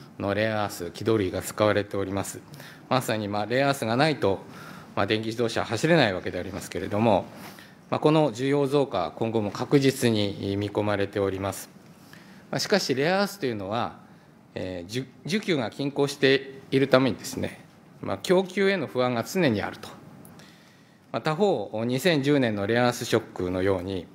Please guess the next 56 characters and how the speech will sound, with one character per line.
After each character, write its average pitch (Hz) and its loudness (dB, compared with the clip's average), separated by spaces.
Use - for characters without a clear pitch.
ま 131 -2
あ、 - -2
中 185 0
国 160 0
は 107 -2
サ 131 -6
プ 160 -2
ラ 160 4
イ 156 0
チ 160 2
ェ 143 6
ー 123 4
ン 107 0
全 151 4
体 170 6
で 151 6
レ 143 6
ア 147 6
ア 151 2
ー - -2
ス - -6
の、 98 2
お、 101 0
産-、 120 0
レ 135 6
ア 139 6
ア - 4
ー - 0
ス 139 -6
産 131 2
業 107 0
へ 101 0
の 90 -4
統 90 2
制 110 2
を 127 4
強 110 2
め 101 -2
て 131 4
お 104 0
り 98 0
ま 98 4
す。 - -6
ま 117 2
あ、 - 6
我 185 8
が 233 4
国 165 -2
は 123 -2
こ 160 -2
れ 170 0
ら 156 0
に 117 -6
対 131 -2
し - -8
て、 113 0